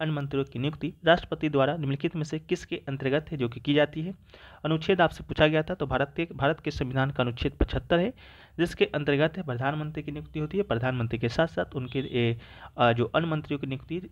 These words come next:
नियुक्ति होती है, जैसे वित्त मंत्री हो गया, गृह मंत्री हो गया, उन सभी की जो नियुक्ति है आपका अनुच्छेद पचहत्तर के अंतर्गत ही आपका किया जाता है, ठीक है। इसके अलावा आपके ऑप्शन में अनुच्छेद पचासी भी दिया गया है, तो अनुच्छेद पचासी क्या है,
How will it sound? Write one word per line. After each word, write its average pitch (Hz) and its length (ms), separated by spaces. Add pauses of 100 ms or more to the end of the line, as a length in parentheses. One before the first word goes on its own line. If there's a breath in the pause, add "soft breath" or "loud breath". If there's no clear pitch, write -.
नियुक्ति 135 380
होती 160 200
है, 143 60
जैसे 139 140
वित्त 123 260
मंत्री 123 220
हो 123 100
गया, 117 200
गृह 120 220
मंत्री 120 220
हो 123 80
गया, 120 160
उन 151 80
सभी 139 220
की 135 120
जो 113 60
नियुक्ति 120 300
है 202 140 (480 loud breath)
आपका 165 260
अनुच्छेद 160 520
पचहत्तर 139 380
के 160 160 (100)
अंतर्गत 131 420
ही 180 160 (120)
आपका 120 300 (100)
किया 113 160
जाता 107 260
है, 127 240
ठीक 170 100
है। 190 100 (500 loud breath)
इसके 160 240
अलावा 170 200
आपके 147 340
ऑप्शन 139 280
में 160 140
अनुच्छेद 143 340
पचासी 120 420
भी 156 100
दिया 156 220
गया 160 160
है, 202 60
तो 151 120
अनुच्छेद 135 280
पचासी 123 400
क्या 160 200
है, 175 180